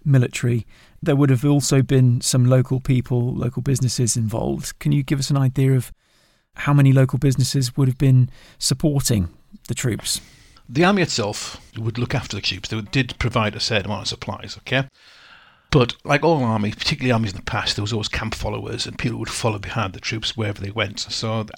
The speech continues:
Speaker 2: as time progressed, these settlements grew up outside the forts, cheek by jowl, right up against the walls of the fort. These were what we know as vicus or vici in the plural. And in these vici, there was, um,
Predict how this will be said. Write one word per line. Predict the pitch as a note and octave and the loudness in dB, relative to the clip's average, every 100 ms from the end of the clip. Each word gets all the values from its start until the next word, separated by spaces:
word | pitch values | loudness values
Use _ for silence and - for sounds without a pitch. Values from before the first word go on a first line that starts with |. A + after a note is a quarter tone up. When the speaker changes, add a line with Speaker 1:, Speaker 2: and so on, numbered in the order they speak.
| - | -4
Speaker 2:
as | C#3 D#3+ - | 0 0 -2
time | - C3+ B2+ | -2 0 0
progressed, | A#2 - A2 G#2+ F2+ - - - - - - | -2 -8 -4 -4 -4 -8 -10 -20 -20 -20 -6
these | B2+ B2 A2+ | -4 -2 -2
settlements | - - D#3 - G#2 A2+ - - | 0 0 -2 -6 -10 -4 0 0
grew | - A#2+ A#2+ | 0 -2 -2
up | - B2 | -4 -8
outside | A#2 - D3+ D3+ - | -4 0 2 2 0
the | |
forts, | - - - - - - - | -6 -10 -10 -10 -10 -12 -2
cheek | - G#3+ | 0 0
by | C#3+ C3 | 0 2
jowl, | B2+ A2 | 0 0
right | A#2 E3+ | 0 2
up | D3+ | 2
against | C3 B2+ | 0 -2
the | A#2+ | -2
walls | A#2+ A#2+ A2+ | 0 -2 -4
of | |
the | G#2 | -8
fort. | - G#2 - - _ - - - - | -6 -6 -8 -18 _ -20 -20 -20 -8
These | - C3 | -2 -2
were | C3+ | -4
what | - C3 | -4 0
we | B2 | 2
know | B2+ | 2
as | A#2 | 2
vicus | G#2+ G#2+ D#3+ - - F#2+ - - | 0 2 2 2 -4 -2 -2 -2
or | A#2 | -4
vici | A2 C#3+ C#3 A#2 F#2 G2+ - | -2 -2 -2 -4 -4 -8 -10
in | A#2+ | -10
the | A2 | -8
plural. | - G#2+ G#2+ G#2+ _ _ _ _ _ - | -6 -6 -6 -12 _ _ _ _ _ -4
And | A2+ A2 | -2 0
in | C3+ C3+ | 2 2
these | B2 | 2
vici, | G#2 A2 - A#2 A2 G#2 | 0 -4 -4 -2 0 0
there | G2+ | 0
was, | G2+ G2 - | -2 -2 -4
um, | G#2 G2 F#2+ | -4 -4 -6